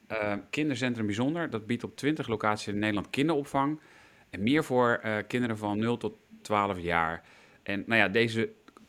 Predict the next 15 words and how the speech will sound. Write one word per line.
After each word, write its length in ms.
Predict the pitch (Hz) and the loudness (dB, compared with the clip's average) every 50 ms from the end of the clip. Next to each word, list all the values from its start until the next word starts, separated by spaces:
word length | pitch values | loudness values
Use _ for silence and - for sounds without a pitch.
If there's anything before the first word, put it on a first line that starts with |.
| - - - | -20 -4 2
podcast 400 | 131 143 139 - 120 104 98 - | 2 2 4 4 2 2 2 2
gaat 160 | - 107 117 | -2 0 2
over, 340 | 104 101 101 104 101 98 - | 2 2 4 4 2 2 2
eh, 400 | - 95 92 92 87 - - 92 - | 0 -2 -2 -2 -4 -4 -8 -10 -4
communicatie 600 | - 117 110 107 104 - 120 117 120 120 - 101 | 0 0 0 2 2 2 4 4 4 2 0 -2
in 100 | 95 92 | -4 -4
gewone 420 | - - 101 104 120 139 143 120 98 | -4 -2 2 6 6 6 6 6 2
en 320 | 78 98 95 92 - - - - - | 2 0 -2 -2 -4 -8 -16 -20 -6
buitengewone 680 | - 95 104 120 127 120 113 - 110 101 98 95 92 - | 2 4 6 6 4 2 -2 0 2 4 4 4 2 0
of 120 | 92 98 | -2 -4
misschien 300 | 104 92 - - 127 117 | -4 -4 -2 0 0 2
dus 120 | 107 98 | 2 2
wel 220 | 95 104 95 90 82 | 2 2 2 2 2
bijzondere 480 | 90 104 98 95 120 131 135 120 107 | 2 0 2 2 2 4 4 4 2
omstandigheden. 960 | 98 92 117 110 - - 98 107 127 131 - 127 127 123 131 139 151 170 202 | 2 0 0 -2 0 0 2 2 2 -2 0 0 0 0 2 0 -2 -4 -4